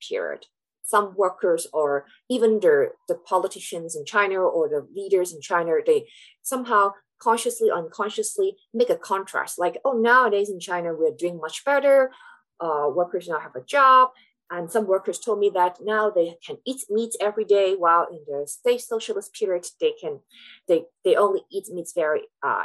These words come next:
irregularly or not very often. So then this type of so-called economic prosperity, um, as promoted by the party state or as witnessed by the people, makes them feel like, "Oh,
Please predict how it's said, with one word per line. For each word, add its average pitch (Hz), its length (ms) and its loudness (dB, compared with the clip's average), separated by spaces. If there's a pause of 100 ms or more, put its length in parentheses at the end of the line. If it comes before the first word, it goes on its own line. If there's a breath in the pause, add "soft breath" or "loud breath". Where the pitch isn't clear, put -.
irregularly 151 800 0
or 123 220 -4
not 151 260 -6
very 160 200 -4
often. - 540 -6 (280)
So 226 160 4
then 262 360 2 (300)
this 311 180 -6
type - 280 -4
of 196 200 -2 (140)
so-called 220 500 -2
economic 165 440 -6
prosperity, 139 760 -6 (520)
um, 143 400 -4 (460)
as 160 200 -6
promoted 170 760 0
by 151 100 0
the - 80 -6
party 277 280 0
state 202 580 2
or 156 260 -6
as 160 280 -6 (120)
witnessed 180 440 2
by 147 160 0
the 151 80 -4
people, - 480 -8 (180 soft breath)
makes 254 200 -4
them 214 200 0
feel 202 220 -2
like, 170 240 0
"Oh, 277 220 4